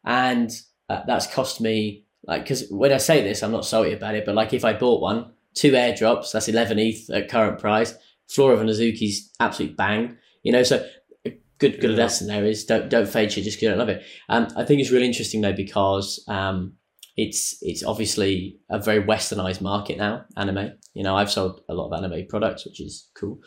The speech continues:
Speaker 1: Um, but equally, it does show that there is a lot of power coming through from the Eastern world as well, which is one thing which we were all, all were originally unsure whether it would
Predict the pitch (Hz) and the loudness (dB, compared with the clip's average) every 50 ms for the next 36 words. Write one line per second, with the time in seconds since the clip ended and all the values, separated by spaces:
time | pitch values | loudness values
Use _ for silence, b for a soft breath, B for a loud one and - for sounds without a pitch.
0 | B B B B B B B - 95 98 101 101 101 104 101 101 - - _ _ | B B B B B B B -2 0 2 4 4 4 4 2 0 -2 -8 _ _
1 | _ _ _ _ _ _ _ _ _ _ _ - - - 113 104 120 113 104 98 | _ _ _ _ _ _ _ _ _ _ _ -14 -10 -10 -2 2 4 4 4 2
2 | - - 127 120 - - 127 110 101 87 78 - 113 113 - - - 107 98 92 | 0 -2 -6 -6 -2 0 0 2 2 0 0 0 0 0 0 0 0 0 -2 -2
3 | 85 - - 98 98 104 104 104 101 95 98 - - - - - 104 101 95 92 | -4 -4 -4 0 0 0 0 0 -2 -4 -4 -4 -6 -10 -6 -2 0 0 0 0
4 | 92 - 107 95 92 92 - - 113 110 104 98 98 98 - 113 101 95 95 95 | -4 -6 -8 -8 -8 -8 -4 0 2 2 2 2 0 -4 -2 0 0 0 0 -2
5 | 95 95 95 - - _ _ _ _ _ _ _ - - - _ - 87 95 101 | -4 -8 -10 -12 -18 _ _ _ _ _ _ _ -20 -20 -20 _ -10 -4 0 0
6 | 113 117 107 - - 98 92 92 92 87 85 92 - 101 95 95 87 80 90 - | 0 0 0 -2 -4 -4 -2 -2 -2 -2 -4 -4 -2 -2 -2 -2 -2 -4 -8 -10
7 | - 95 95 107 107 107 101 - 95 92 85 - - - - 104 95 92 101 101 | -10 -8 -6 -4 -4 -4 -4 -4 -6 -6 -6 -8 -12 -10 -8 -6 -4 -2 0 0
8 | 104 101 90 - - - 95 104 104 101 98 87 - _ - 76 76 - 71 95 | 0 0 -2 -4 -8 -8 -8 -6 -4 -6 -6 -8 -12 _ -20 -20 -18 -12 -8 -6
9 | 101 101 101 110 110 107 - 104 95 101 107 104 104 - - 104 101 95 101 98 | -6 -4 -4 -4 -4 -4 -4 -6 -6 -6 -6 -8 -8 -6 -4 -2 -2 -2 -4 -6
10 | 95 95 101 - 87 85 80 85 | -8 -10 -10 -12 -12 -12 -12 -14